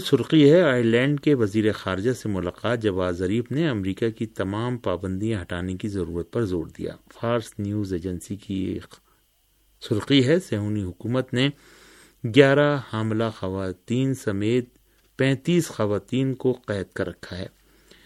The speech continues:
سمریا نیوز کی سرخی ہے، پوپ فرانسس نے غرق ہونے والے بچے اعلان کردی کے والد سے ملاقات کی۔ سامعین،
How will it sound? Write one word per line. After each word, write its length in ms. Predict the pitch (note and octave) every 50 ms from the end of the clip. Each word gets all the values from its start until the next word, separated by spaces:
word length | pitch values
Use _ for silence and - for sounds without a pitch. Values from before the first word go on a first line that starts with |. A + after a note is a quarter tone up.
| - - _ _ _ _ _ _ _ _ _ _ _ -
سمریا 560 | - - D3+ C#3+ D3 D3+ D3+ D#3+ E3+ F3+ E3+
نیوز 340 | D#3+ D#3+ E3 E3+ E3+ E3+ -
کی 120 | - F3+
سرخی 400 | D#3+ - D#3 C#3 - D#3 D#3+ F3
ہے، 60 | G3
پوپ 440 | F#3+ - - C3+ B2+ B2+ B2+ - -
فرانسس 600 | B2+ A#2+ A#2+ A#2+ A2+ - - - C3 A#2 - -
نے 360 | B2+ B2+ C#3+ D#3+ E3+ D#3+ C#3+ A#2+ - - _ _ _ _ -
غرق 480 | G2+ G2 A2+ C3+ B2+ C3 - - -
ہونے 220 | A2+ A2+ A2+ A2 G#2+
والے 360 | G2+ G2+ G#2 G#2+ A2+ A#2 A2+
بچے 560 | G2+ - G2+ G2 G2 - - B2+ C#3 C#3 B2+
اعلان 400 | A2+ G2+ G2+ G2+ G2+ G2+ G2+ G2+
کردی 400 | - - G#2+ G#2 G2 F#2+ A#2 B2
کے 180 | A#2+ - - F#2
والد 340 | E2 E2+ E2+ F2 F#2 A2 A2
سے 280 | - - - F#2 E2+ - - A#2+
ملاقات 580 | A#2+ B2+ G#2+ F#2+ - - - - - - -
کی۔ 120 | - - - - - _ _ _ _ _ _ _ _ _ _ _ _ _ _ _ _ _ _ _ _ _ _ _ _ _ - _ _ _ _ _ _ - - _ _ - - - - _ _ _ _ _ _ _ _ _ _ _ _ _ _ _ -
سامعین، 460 | - F#3 F#3+ F#3 G3 G3+ G#3 G#3